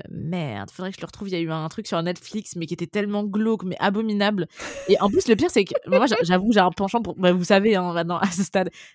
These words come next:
j'adore tout ce qui est polar, truc méga glauque, alors que pourtant, je suis la meuf la plus flippée du monde. C'est-à-dire que, euh,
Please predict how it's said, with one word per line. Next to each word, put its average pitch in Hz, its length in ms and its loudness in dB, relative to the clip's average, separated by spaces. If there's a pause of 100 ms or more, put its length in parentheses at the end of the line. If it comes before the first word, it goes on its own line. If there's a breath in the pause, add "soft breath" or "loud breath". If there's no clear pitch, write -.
j'adore 180 220 4
tout - 60 -4
ce - 60 -8
qui - 80 0
est 160 40 0
polar, 175 480 2
truc - 200 -12
méga 170 340 0
glauque, 190 280 -2
alors 175 160 -2
que 202 60 0
pourtant, 175 220 -6
je - 80 -12
suis - 100 -6
la 156 100 0
meuf 180 140 -6
la 170 100 -2
plus 165 240 -10
flippée 190 300 -6
du 190 100 -6
monde. 185 140 -6
C'est-à-dire 175 240 -2
que, 180 140 -2 (440)
euh, 160 180 0